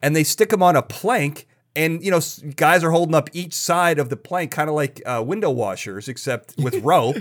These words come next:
Speaker 1: right? And they slowly lower him in. I don't see a hose. I don't see any safety ropes or anything. If one of them <laughs> were to drop aside of that, that guy's sinking to the bottom,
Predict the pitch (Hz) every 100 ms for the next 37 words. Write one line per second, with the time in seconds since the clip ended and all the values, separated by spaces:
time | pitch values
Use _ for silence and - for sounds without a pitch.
0 | - 113 120 185 - - - 139 147 -
1 | - 196 226 202 143 131 151 175 147 135
2 | 127 202 151 92 - _ _ _ - -
3 | 185 277 214 214 175 143 135 143 175 -
4 | _ - 139 170 - 156 151 131 127 -
5 | - 131 139 160 156 151 156 - 117 143
6 | 156 - - 139 147 147 147 139 131 -
7 | - - - 160 - 214 254 240 127 -
8 | 202 - 156 - 147 190 - 151 131 -
9 | 156 226 120 247 214 - - - - 127
10 | 254 277 277 254 - - 294 285 202 185
11 | 156 262 254 98 -